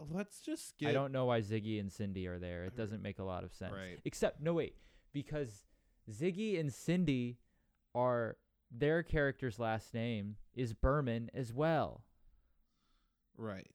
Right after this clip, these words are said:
Speaker 2: And it's not really addressed
Speaker 1: It isn't.
Speaker 2: if they're descendants, but it seems like they are supposed to be.
Speaker 1: Right. One would assume.
Speaker 2: Their names are Constance and Prudence.
Speaker 1: Right.
Speaker 2: No. Yeah?
Speaker 1: Oh, I, I
Speaker 2: Something
Speaker 1: thought,
Speaker 2: like that.
Speaker 1: I thought,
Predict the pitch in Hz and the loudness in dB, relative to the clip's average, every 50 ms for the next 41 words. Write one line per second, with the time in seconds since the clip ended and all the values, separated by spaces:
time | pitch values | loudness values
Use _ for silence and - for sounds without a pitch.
0 | _ _ - 120 117 117 110 - - 123 123 127 131 - - 123 120 113 113 113 | _ _ -2 0 2 2 0 0 2 4 4 4 4 2 0 0 2 4 4 4
1 | 113 107 95 98 98 95 69 53 - - - - - - - - - _ _ - | 4 2 0 0 -2 -2 -2 -4 -6 -12 -16 -18 -20 -20 -20 -20 -20 _ _ -20
2 | _ _ _ - 101 101 98 98 - - - _ _ - 110 104 98 110 104 101 | _ _ _ -14 -12 -12 -12 -12 -14 -20 -20 _ _ -6 -6 -4 -2 0 -2 -2
3 | 95 95 - - 107 98 90 87 87 - - - - - - 107 95 - - - | -2 -4 -6 -4 -4 -4 -4 -6 -8 -10 -12 -18 -16 -10 -8 -8 -8 -8 -10 -14
4 | - - 104 98 95 104 98 - - 104 98 90 87 - - - - - - 104 | -12 -10 -8 -6 -6 -6 -6 -6 -4 -4 -2 -2 -2 -4 -8 -12 -18 -8 -4 -4
5 | 110 113 - - 165 170 185 202 208 208 202 120 110 90 - - _ _ _ _ | -4 -4 -4 -4 -2 0 0 0 0 -2 -6 -8 -12 -12 -14 -16 _ _ _ _
6 | _ _ - 123 - 185 214 240 233 226 180 147 - - - - - - 104 90 | _ _ -16 -8 -4 -2 0 0 0 0 0 -2 -2 -6 -8 -12 -12 -10 -10 -10
7 | 78 - - - _ - - - _ _ _ _ _ _ _ _ _ _ _ _ | -10 -12 -16 -20 _ -20 -20 -20 _ _ _ _ _ _ _ _ _ _ _ _
8 | _ _ _ _ - 117 123 123 117 113 104 98 92 - - - - 104 98 98 | _ _ _ _ -2 -2 0 0 0 0 0 -2 -4 -4 -6 -8 -6 -4 -4 -4
9 | 101 - - 123 120 123 123 - - - _ _ - 95 87 85 - - - 101 | -4 -6 -6 -4 -4 -4 -4 -8 -12 -20 _ _ -10 -10 -10 -10 -6 -4 -4 -2
10 | 107 98 - - - - - - - - - _ - - - - _ _ _ - | -2 -4 -6 -12 -16 -20 -20 -20 -20 -20 -20 _ -20 -20 -20 -20 _ _ _ -20
11 | - - - _ _ _ _ _ _ _ _ _ - - - - - _ _ _ | -20 -20 -20 _ _ _ _ _ _ _ _ _ -20 -18 -18 -20 -20 _ _ _
12 | - - - 82 120 135 160 190 202 - _ _ _ _ _ _ _ _ _ _ | -20 -12 -6 -4 -4 -2 -2 -2 -4 -6 _ _ _ _ _ _ _ _ _ _
13 | _ _ _ - 113 - - _ _ _ _ - - - _ - 107 - - 151 | _ _ _ -20 -20 -20 -20 _ _ _ _ -20 -20 -20 _ -18 -8 -4 -2 0
14 | 120 92 90 - - 90 90 87 - 120 107 | 0 0 -2 -2 -2 -2 -2 -2 -4 -6 -8